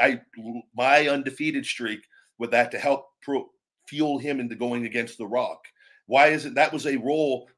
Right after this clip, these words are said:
that I was put into to help for that, to make him more credible going into The Rock and filling in for an injured John Cena? It wasn't Ryback failed. There were a lot of things that went on and after that with that, and that, that were tied into the, the, the legal stuff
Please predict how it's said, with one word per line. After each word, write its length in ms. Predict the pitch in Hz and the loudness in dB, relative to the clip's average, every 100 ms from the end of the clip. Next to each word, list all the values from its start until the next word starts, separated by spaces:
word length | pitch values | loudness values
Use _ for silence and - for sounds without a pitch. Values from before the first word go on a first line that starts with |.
| - | -2
that 120 | 117 | 2
I 120 | 120 | 2
was 180 | 127 120 | 0 -6
put 260 | - 165 156 | -6 -2 -2
into 400 | 165 - 131 120 | -4 -6 -8 -6
to 100 | 117 | -4
help 360 | 143 139 - | 0 0 -2
for 140 | - 123 | -10 0
that, 320 | 110 101 110 - _ | 2 2 -2 -10 _
to 100 | - | -12
make 240 | 120 135 131 | -4 -4 -4
him 140 | 135 | -6
more 180 | 131 127 | -6 -6
credible 420 | - 131 123 120 | -2 -2 -2 -4
going 280 | 123 120 120 | -2 -2 -2
into 180 | 120 113 | -4 -6
The 80 | 113 | -4
Rock 360 | 123 123 110 - _ _ | 0 0 0 -10 _ _
and 120 | 107 - | -20 -8
filling 300 | 139 131 131 | -6 -4 -6
in 100 | 123 | -6
for 160 | 123 | -6
an 60 | 113 | -6
injured 280 | 123 123 101 | -6 -8 -6
John 300 | 120 117 110 | -2 -2 -2
Cena? 380 | - 139 113 - _ 123 | -6 -4 -4 -8 _ -8
It 120 | 127 | 0
wasn't 340 | 185 185 - 95 | 0 0 -6 2
Ryback 460 | 139 160 147 117 | 6 6 4 2
failed. 480 | - - 147 143 101 - _ _ _ _ | -4 -6 -2 0 -2 -10 _ _ _ _
There 100 | 147 143 | -4 0
were 60 | |
a 40 | 127 | 6
lot 160 | 151 | 4
of 60 | 156 | 4
things 180 | 156 139 | -6 -6
that 360 | 123 123 131 | -8 -6 -6
went 140 | 139 147 | -2 2
on 220 | 147 131 | 2 2
and 120 | 117 139 | 0 2
after 340 | 165 - 117 | 2 0 -2
that 260 | 104 104 - _ _ - | 0 0 -2 _ _ -12
with 160 | 113 | -4
that, 300 | 113 107 117 | 2 4 2
and 180 | 127 113 | -2 -4
that, 180 | 117 120 | -4 -2
that 140 | 117 - | -4 -6
were 80 | 113 | -10
tied 280 | - 127 123 | -2 0 0
into 200 | 123 110 | -4 -8
the, 180 | 110 98 _ | -10 -10 _
the, 380 | 110 101 98 101 | -8 -6 -8 -10
the 60 | 104 | -10
legal 300 | 110 131 123 | -8 -8 -10
stuff 260 | - 104 | -8 -10